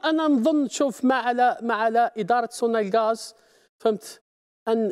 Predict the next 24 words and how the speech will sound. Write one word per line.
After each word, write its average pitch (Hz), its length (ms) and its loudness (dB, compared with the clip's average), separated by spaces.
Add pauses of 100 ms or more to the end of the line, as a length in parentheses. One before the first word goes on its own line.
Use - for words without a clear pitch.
(100)
يشوفوا 214 520 0
في - 100 -10
التحقيق - 640 -2
هذا 190 340 0 (640)
ويروحوا 220 640 2
لأدنى 208 920 0
حد، - 220 -6 (840)
لأن 208 500 2
العاد، 208 480 0
يعني، 208 380 0
باش 196 300 -2
تكون 262 400 0
عندهم 202 360 0
مصداقية 196 580 0
كما 165 340 0
راهي، 185 300 0 (380)
وباش 175 280 0
تكون 226 260 0
عندهم 190 360 0
مصداقية 202 600 0
في 160 220 -2
هذا 185 220 0
الفريق، 196 540 0 (460)
وخاصة - 720 -2